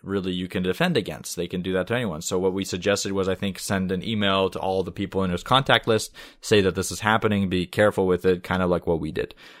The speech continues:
uh, for, for our recent scam. So for email scams, I mean, if you have grandparents, big, big thing you wanna do is A, tell them not to click on links in emails,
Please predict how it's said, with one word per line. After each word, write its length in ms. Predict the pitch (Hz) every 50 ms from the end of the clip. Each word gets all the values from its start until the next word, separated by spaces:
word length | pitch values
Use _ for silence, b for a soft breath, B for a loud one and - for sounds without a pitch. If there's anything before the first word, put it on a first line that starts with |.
| B B B B
uh, 380 | - - 90 90 87 85 82 80
for, 260 | - - 90 87 80
for 180 | - - 92 87
our 140 | 92 92 85
recent 320 | 85 80 - - 76 78
scam. 340 | - - - 71 67 - -
So 320 | - 120 117 110 110 - - B B B B B B B B B B _ _ _ _ _ _
for 240 | - - - 135 123
email 380 | - 117 170 180 180 160 139 127
scams, 640 | - - - 120 110 107 104 101 101 98 - - - - -
I 100 | 104 104
mean, 400 | 104 104 101 98 95 90 - - _ _ _ _ _ _ _ _ _ _ _ _ _ _ _ - - - _ _ _ _ _ _ _ _ _ _ - 55
if 160 | - 123 107 120
you 100 | 117 117
have 180 | 123 117 107
grandparents, 640 | - 117 113 123 117 - 131 123 123 127 143 143 - - - _ _ - 101 98 92
big, 340 | - 113 117 - 135 - - _ _ _ - 98 98
big 180 | 117 117 104
thing 220 | - - 123 120 117
you 100 | 113 107
wanna 220 | 107 107 107 104
do 260 | 98 92 107 110 107
is 160 | 107 101 - -
A, 200 | 98 101 101 98
tell 180 | - 110 101 101
them 160 | 104 101 101
not 220 | 98 95 98 -
to 60 | -
click 280 | - - 113 104 - -
on 280 | 101 98 98 98 95 90
links 460 | 90 98 98 110 - - - - - -
in 200 | 87 98 98 92
emails, 640 | - 101 104 107 110 110 117 120 123 139 - - -